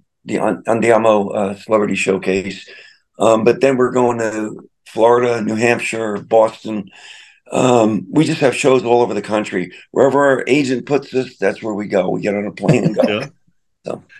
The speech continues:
Speaker 2: So it's not just a, a New Jersey, East Coast thing. You guys will hit all over the country.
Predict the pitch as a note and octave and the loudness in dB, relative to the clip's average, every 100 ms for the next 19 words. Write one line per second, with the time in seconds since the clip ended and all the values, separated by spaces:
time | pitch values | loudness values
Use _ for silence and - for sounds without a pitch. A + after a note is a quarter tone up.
0 | _ - C3 - D3 G#2 A#2+ - A#2 G2 | _ -2 0 2 2 2 -4 -2 -2 -2
1 | G2 - A2 A2 G#2 G#2 G2+ G2+ G#2+ G2 | -4 -6 -4 -2 -2 0 -2 -2 -6 -8
2 | - A#2+ G#2+ G2 G2+ A2 G2+ F2+ G#2+ F2+ | -4 -4 -4 -8 -6 -4 -4 -2 -4 -2
3 | G2 F2+ F2 F2 F2 A2 A2 - - | -4 -6 -8 -10 -8 -6 -8 -10 -20